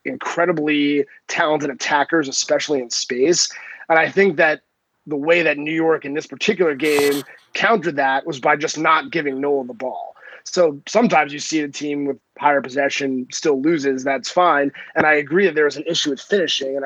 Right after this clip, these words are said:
I think if, if you wanna look at a, a problem with the way New York played this week, it, it was definitely finishing, right? I mean, they had prolonged goal line drives where they were just phase after phase at the try line, couldn't get through. So I think that's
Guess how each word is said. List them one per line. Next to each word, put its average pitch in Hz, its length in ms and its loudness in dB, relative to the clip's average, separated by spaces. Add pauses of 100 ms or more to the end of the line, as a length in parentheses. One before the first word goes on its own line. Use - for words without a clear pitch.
I 185 60 -2
think 160 380 -2 (360)
if, 143 320 -4
if 139 140 -8
you 175 80 4
wanna 165 180 4
look 160 220 2
at 151 140 2
a, 135 240 0
a - 80 0
problem 165 380 2
with 139 100 0
the 135 60 -10
way 135 160 -2
New 135 100 -4
York 127 160 -6
played 127 280 -4
this 131 180 -8
week, 135 200 -2
it, 131 140 -4
it 143 60 2
was 127 120 -4
definitely 139 240 0
finishing, 147 500 0
right? 131 160 0
I 139 40 2
mean, 135 120 -4
they 143 160 2
had 139 240 -4
prolonged 135 1080 2 (340)
goal 151 240 6
line 139 240 0
drives 127 520 -2
where 123 220 -2
they 131 200 -6
were 127 100 0
just - 380 -2 (240)
phase 175 400 2
after 135 240 0
phase 147 500 0
at 143 240 -4
the 135 60 -14
try 147 320 -2
line, 127 400 -6 (340)
couldn't 170 240 2
get 135 220 -2
through. 123 320 -4
So 139 160 2
I 147 100 4
think 156 160 2
that's 160 420 0